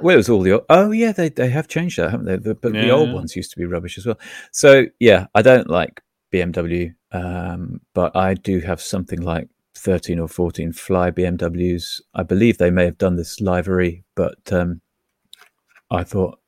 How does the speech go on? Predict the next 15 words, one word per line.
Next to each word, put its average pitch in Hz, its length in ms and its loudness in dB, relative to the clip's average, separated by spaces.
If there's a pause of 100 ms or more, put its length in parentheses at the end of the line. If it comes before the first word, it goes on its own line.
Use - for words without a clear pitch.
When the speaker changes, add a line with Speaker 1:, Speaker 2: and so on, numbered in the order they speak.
(100)
Speaker 1:
since - 220 -4
I, 123 40 2
w-, 135 220 -2
I 117 160 0
suddenly 151 320 0
had 123 120 2
a 107 40 4
bee 156 200 4
in 143 80 4
my 123 100 6
bonnet 113 280 4
about 92 280 2
trying 104 400 2
Carrera 90 480 -4 (560)
again, 87 440 0